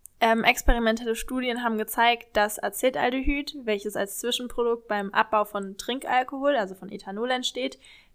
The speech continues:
die D-N-A-Synthese, die Da-, D-N-A-Synthese ist, äh, der Prozess, in dem die D N A gebildet wird, unterbricht. Das heißt, die gesunde D N A wird dann nicht mehr vervielfältigt,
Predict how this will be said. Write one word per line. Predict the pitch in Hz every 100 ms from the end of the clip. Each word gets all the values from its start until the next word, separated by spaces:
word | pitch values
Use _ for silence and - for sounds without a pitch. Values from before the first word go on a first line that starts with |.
| -
die | 226 196
D-N-A-Synthese, | 208 214 - 214 240 269 262 277 277 285 311 330 _ _ -
die | 196
Da-, | 196 202
D-N-A-Synthese | 202 214 202 214 214 220 220 233 214
ist, | 214 208 202 -
äh, | - 196
der | 185
Prozess, | 190 - - 226 226
in | 220
dem | 202
die | 196 190
D | 202
N | 190
A | - 220
gebildet | 240 247 262 254
wird, | 262 262 - _ _ _
unterbricht. | - 214 214 - 160 - - _ _ _
Das | 226 226
heißt, | 240 233
die | 220
gesunde | 240 247 285 262
D | 269
N | 269
A | - 254 285 330 _ _ _
wird | 226 220 220 - -
dann | 214
nicht | 233 226
mehr | 220
vervielfältigt, | - 196 - 254 269 277 285 302 311 -